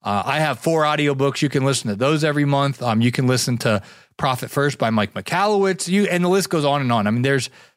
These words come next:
uh, Dave Ramsey's audio. There's so many good audiobooks. You can listen to one a month. But if you don't have an Audible subscription, you, and I think they're fourteen ninety-five a month, and you, you can't afford that or what, uh, right now,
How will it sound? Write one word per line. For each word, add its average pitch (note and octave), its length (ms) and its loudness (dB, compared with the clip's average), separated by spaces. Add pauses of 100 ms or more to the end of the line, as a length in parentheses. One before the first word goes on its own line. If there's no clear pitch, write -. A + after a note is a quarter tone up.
(400)
uh, A2+ 240 -8
Dave C3+ 360 -2
Ramsey's D3 360 2
audio. D3+ 220 0
There's F3+ 240 0
so E3 160 -2
many C3+ 160 -2
good A2+ 160 0
audiobooks. G#2 480 0
You B2 60 0
can A2 80 2
listen G2+ 180 0
to G#2 60 -2
one G2+ 180 2
a F#2+ 40 2
month. F#2+ 280 0
But A#2 260 -2 (140)
if D#3 140 0
you G#3 60 2
don't A#3+ 180 2
have A#3+ 160 -4
an A#3 60 -2
Audible G3 520 0 (360)
subscription, E3+ 680 0
you, D3 160 2
and C#3+ 240 -2
I C#3+ 80 0
think D#3+ 200 -2
they're D3+ 140 0
fourteen D3+ 440 0
ninety-five C#3 440 0
a B2 60 -2
month, B2+ 340 0
and A#2 80 2
you, A#2 160 4
you B2+ 160 0
can't D3+ 260 0
afford D#3 360 0
that C#3+ 180 0
or C#3 80 0
what, C3 160 0
uh, B2 260 0
right A2+ 220 0
now, A#2 300 0